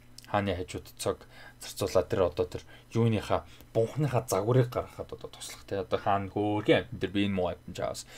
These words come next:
м, өгөх гэж байгаа модель болж байгаа. За, тэгээ энэ чи Яриан зурж байгаа хоорондоор би энэ үедээ. За, тэгээ манай хүн юу ч бодож одоо хааны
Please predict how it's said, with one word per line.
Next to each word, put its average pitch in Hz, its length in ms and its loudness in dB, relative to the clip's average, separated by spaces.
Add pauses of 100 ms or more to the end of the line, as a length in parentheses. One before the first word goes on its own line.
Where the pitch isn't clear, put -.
(400)
м, 87 400 -6 (220)
өгөх - 220 -12
гэж - 120 -14
байгаа 98 120 0
модель 92 320 0
болж - 240 -12
байгаа. - 120 -20 (560)
За, 127 160 8
тэгээ 190 280 6
энэ 160 80 2
чи 165 140 12 (1600)
Яриан 123 560 12 (880)
зурж 95 280 2
байгаа 90 280 0
хоорондоор 80 380 -4 (500)
би 107 120 0
энэ 101 160 0
үедээ. 82 240 -8
За, 104 160 4
тэгээ 135 160 6
манай 143 240 8
хүн 110 160 8
юу 110 240 6
ч 123 80 -6
бодож 101 280 4
одоо - 220 -4
хааны 101 380 2